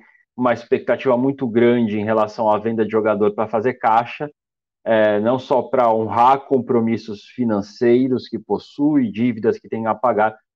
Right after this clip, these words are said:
mas também pra reforçar o elenco. E s-, pensando aí numa venda possível do Marcos Leonardo, né, que é o artilheiro do, do Mundial Sub-vinte, já marcou quatro gols, marcou um gol até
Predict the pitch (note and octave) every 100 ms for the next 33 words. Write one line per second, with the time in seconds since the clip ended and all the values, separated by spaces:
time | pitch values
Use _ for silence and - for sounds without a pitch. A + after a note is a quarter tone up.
0 | _ C3 C3+ B2 A#2 B2+ A#2+ A#2+ C#3 C3+
1 | - B2+ C3+ C#3 A#2+ A2 G2+ - _ _
2 | _ _ _ _ A2 G#2+ G#2+ G#2 G2 F2+
3 | - _ _ - A#2 A2 B2+ A#2+ A#2 G#2+
4 | A2 A2 G#2+ G2+ A2+ A2 - - - -
5 | A2+ A2 G#2+ G#2 - - A2+ A2 B2 D3
6 | G#2+ F#2+ F#2 - G2+ G2 G2+ - A#2 G#2
7 | G#2+ G2 - _ _ _ _ A2 G2+ G2
8 | F#2 G#2 G#2+ G#2 A2 G#2 A2+ A2 A2 G#2
9 | B2 D#3 G2 G2 G2 - G#2+ A2+ G#2+ G#2+
10 | F#2+ A#2 B2 G2 - A2 G2+ G2+ G2 A2
11 | A2